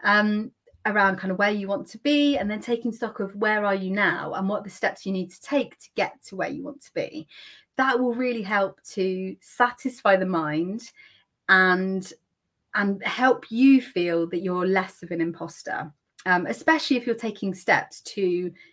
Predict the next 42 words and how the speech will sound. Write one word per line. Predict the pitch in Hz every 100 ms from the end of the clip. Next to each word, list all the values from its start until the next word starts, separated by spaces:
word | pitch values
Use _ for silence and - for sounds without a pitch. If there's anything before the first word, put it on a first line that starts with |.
| _ -
achieve | 190 - 208 190
whatever | 190 185 180
you | 180
want | 175 -
to | 160
achieve. | - 170 151
You | -
want | -
to | -
be |
an | 170
expert | 202 202 196 190
in | 190
your | 185
field, | 185 196 190 185 185 - - - -
you | 202
want | 196 190
to | 190 196 196 190 180 - -
win | 220 208 220
a | 208
race, | 202 196 208 -
beat | - 220 -
a |
P | - 226 202
B, | 196 196 196
whatever | 196 202 220 214
it | 190 202
is. | 143 - 185 - - _ _ _ _ _ _ -
Again, | 196 196 208 196
for |
athletes, | - 247 254 - 202 175 170 - - - _ _ _ _ _ 196 190 _ _ -
n-, | 208 202
to | - 214
not | 220 226 -
kind | 208 196
of | 202
always | 208 208 202
focus | 190 190 190
on |
the | 175
physical | 170 226 247 - 226
training, | - 233 233 254 311